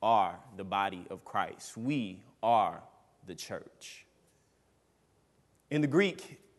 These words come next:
church is ecclesia, which means a gathering or a called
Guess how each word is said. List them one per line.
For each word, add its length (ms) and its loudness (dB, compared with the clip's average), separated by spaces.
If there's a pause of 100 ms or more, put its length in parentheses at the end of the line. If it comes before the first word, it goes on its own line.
(680)
church 480 6
is 360 -2
ecclesia, 720 -2 (800)
which 260 -2
means 340 2
a 120 0
gathering 720 4 (640)
or 380 6 (240)
a 220 4
called 420 8